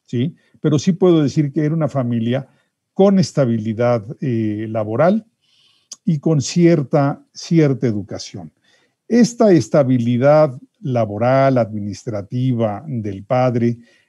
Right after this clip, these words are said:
la buena educación que se impulsó en el periodo de Sierra para estos sectores sociales, para esas ciudades, él había nacido en Oaxaca,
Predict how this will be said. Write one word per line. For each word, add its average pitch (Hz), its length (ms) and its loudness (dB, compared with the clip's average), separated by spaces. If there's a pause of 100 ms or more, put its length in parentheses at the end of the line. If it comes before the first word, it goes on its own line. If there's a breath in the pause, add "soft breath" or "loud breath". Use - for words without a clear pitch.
la 131 240 2
buena 180 540 4
educación 156 1120 0 (420)
que 135 140 -2
se - 160 -4
impulsó 120 560 -4
en 151 80 0
el 147 140 -2
periodo 135 480 2
de 120 80 0
Sierra 131 540 -2
para 117 300 -2
estos 170 380 2
sectores 113 460 -4
sociales, 101 500 -10
para 117 360 -4
esas 180 420 0
ciudades, 120 680 -2 (360 soft breath)
él 131 180 -2
había 123 200 0
nacido 123 380 -4
en 113 120 -4
Oaxaca, 123 560 -4